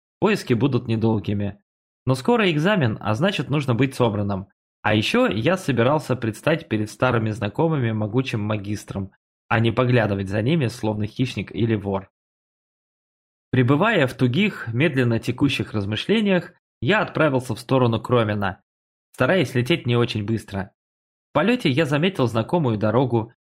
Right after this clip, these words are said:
именно по ней я когда-то прибыл в Кромен. И началась череда удивительных событий, происходящих со мной. Я спустился пониже и полетел над дорогой, вспоминая рассказ Ниры о придорожных камнях. Они лежат будто без дела,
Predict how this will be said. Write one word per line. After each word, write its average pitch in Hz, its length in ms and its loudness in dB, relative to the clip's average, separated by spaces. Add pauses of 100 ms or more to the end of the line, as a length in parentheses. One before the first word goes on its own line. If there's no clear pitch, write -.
(100)
именно 190 320 2
по 156 120 0
ней 175 240 2
я 120 140 4
когда-то 117 460 0
прибыл 117 340 0
в - 80 -14
Кромен. 107 460 0 (580)
И 196 100 2
началась 170 440 2
череда 123 360 2
удивительных 107 580 -2
событий, 113 460 -2
происходящих 104 720 -4
со 110 160 -2
мной. 101 340 -4 (500)
Я 196 140 0
спустился 175 500 -2
пониже 151 460 0
и 139 140 0
полетел 127 460 0
над 120 200 -2
дорогой, 113 580 0
вспоминая 117 540 0
рассказ 110 440 0
Ниры 165 380 0 (180)
о 113 120 -2
придорожных 113 640 0
камнях. 110 540 -4 (440)
Они 165 220 2
лежат 160 400 0
будто 143 280 -2
без 123 220 0
дела, 131 420 0